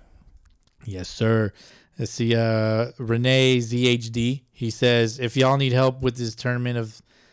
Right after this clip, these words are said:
of champions, uh, s-, setup, tournament of the championship setup, I'm here."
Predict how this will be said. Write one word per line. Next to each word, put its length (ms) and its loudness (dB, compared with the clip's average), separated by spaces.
of 140 -4
champions, 840 -4
uh, 680 -4
s-, 240 -12
setup, 480 0
tournament 340 4
of 100 4
the 60 2
championship 520 2
setup, 380 4
I'm 180 2
here." 340 0